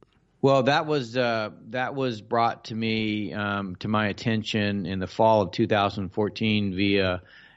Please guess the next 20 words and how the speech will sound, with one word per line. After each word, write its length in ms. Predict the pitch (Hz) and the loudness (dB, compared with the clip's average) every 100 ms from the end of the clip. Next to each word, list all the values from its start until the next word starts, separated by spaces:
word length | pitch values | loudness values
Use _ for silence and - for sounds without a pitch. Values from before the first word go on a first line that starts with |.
| _ | _
a 120 | 98 | 0
briefing 560 | 85 98 117 117 101 95 | 2 4 4 2 -2 0
that 180 | 92 | -2
had 160 | 92 85 | -2 -2
been 140 | 92 | -4
prepared 720 | 87 - 90 - 110 113 107 87 | -4 -8 -8 0 4 4 4 2
by 240 | 92 90 | 0 2
one 240 | 92 98 98 | 0 -2 -4
of 60 | |
the 80 | 92 | -6
top 340 | - 98 95 | -2 0 0
five 240 | - 95 87 | 0 0 2
auditing 420 | 92 101 95 92 | 2 2 0 -6
firms 380 | - 92 90 87 | -4 -4 -4 -4
in 80 | 92 | -2
the 60 | |
United 420 | 87 90 90 87 | -2 0 0 -2
States, 400 | 80 - 95 92 | -2 2 2 2
and 140 | 92 | -2
it, 100 | 90 | -2